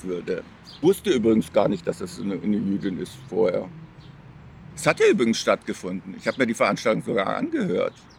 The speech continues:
Es war eine einseitige, wirklich unsägliche anti-israelische Propagandaveranstaltung.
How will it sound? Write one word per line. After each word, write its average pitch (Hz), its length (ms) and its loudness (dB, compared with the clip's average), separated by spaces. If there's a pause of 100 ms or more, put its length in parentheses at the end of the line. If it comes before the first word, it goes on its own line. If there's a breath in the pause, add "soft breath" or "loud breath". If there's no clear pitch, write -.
(640)
Es 110 180 -4
war 110 140 6
eine 104 360 2
einseitige, 135 1000 4 (280 loud breath)
wirklich 120 320 2 (100)
unsägliche 143 1200 4
anti-israelische 131 1000 0
Propagandaveranstaltung. 113 1700 0